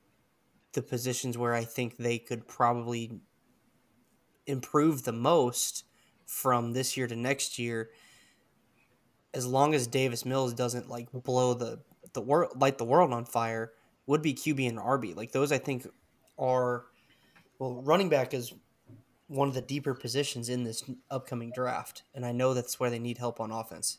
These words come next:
And then wide receiver, like, they've got Cooks, they've got Nico Collins.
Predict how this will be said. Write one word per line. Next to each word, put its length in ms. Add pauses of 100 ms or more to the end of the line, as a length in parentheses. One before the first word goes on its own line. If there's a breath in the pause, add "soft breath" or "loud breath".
And 120
then 140
wide 200
receiver, 540
like, 260
they've 160
got 240
Cooks, 260
they've 160
got 160
Nico 300
Collins. 560